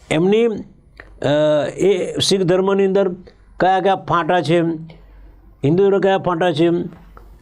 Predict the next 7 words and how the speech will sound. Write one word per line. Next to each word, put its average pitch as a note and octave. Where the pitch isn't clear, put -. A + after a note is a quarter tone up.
મુ-, D#3+
ઇસ્લામ F3+
ધર્મ, F3+
એ A3
બધાનો G#3
અભ્યાસ C3
કર્યો. C3